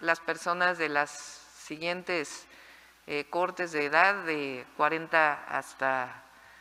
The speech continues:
eh, los cien años y más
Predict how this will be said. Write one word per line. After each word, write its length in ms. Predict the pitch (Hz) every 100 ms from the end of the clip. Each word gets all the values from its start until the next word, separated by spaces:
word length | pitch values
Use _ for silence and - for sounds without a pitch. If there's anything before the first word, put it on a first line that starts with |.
| - _ -
eh, 380 | 131 127 123 - -
los 180 | 131 135
cien 220 | 175 170
años 420 | 190 185 175 - -
y 100 | 143
más 360 | 190 - -